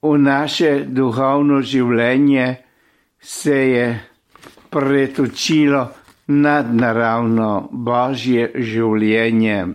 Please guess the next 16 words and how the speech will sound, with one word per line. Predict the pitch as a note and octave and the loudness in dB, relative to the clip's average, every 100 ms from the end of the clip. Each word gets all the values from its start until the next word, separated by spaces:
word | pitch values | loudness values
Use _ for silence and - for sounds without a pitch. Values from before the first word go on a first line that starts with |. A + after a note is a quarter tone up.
| - _ _ _ _ _ _ _ _ _ _ _ _ _ _ | -12 _ _ _ _ _ _ _ _ _ _ _ _ _ _
Vsi, | D3+ - - F#3+ F3+ | -18 -14 0 2 2
ki | D3 D#3 | 2 0
smo | D3 - D3 C#3+ | 0 0 0 0
krščeni | C#3+ C#3 D3 D3 - D3 C#3+ C#3+ C#3+ | 0 0 0 -4 0 2 4 4 4
v | B2+ C3 | 2 2
Jezusa | A#2 B2 B2+ B2+ - B2+ A#2+ | 2 2 2 -2 0 -2 -2
Kristusa, | - A#2+ B2+ B2+ C#3 A2+ - C3 A#2+ A#2+ _ _ _ _ _ _ | -2 0 0 0 -6 -6 -2 -2 -2 -6 _ _ _ _ _ _
smo | - C3+ C#3 | -2 0 0
pokličani, | C3 C3 A#2+ C3 C#3 C#3+ D3+ B2+ A#2+ A2+ G2 - _ _ _ _ _ _ | 0 -4 -2 2 2 0 -2 0 2 0 -2 -8 _ _ _ _ _ _
da | C3 A#2 B2 | -4 0 0
s | A#2+ - | -2 -4
svojim | C#3 C3+ C3 A#2+ A2+ | 0 2 2 0 -2
poklicnim | B2 A2 D3 D3+ D#3+ - - C#3+ C3 | -4 -4 -2 -2 -2 -10 -2 0 0
delom | F#2 A2 B2+ B2+ A#2+ A2+ G#2+ | -2 0 2 2 0 -2 -4
vsak | - - D#3+ D3 B2 | -4 -2 -2 -2 -4
dan | G#2+ A#2 A#2+ A2+ | 0 0 0 -2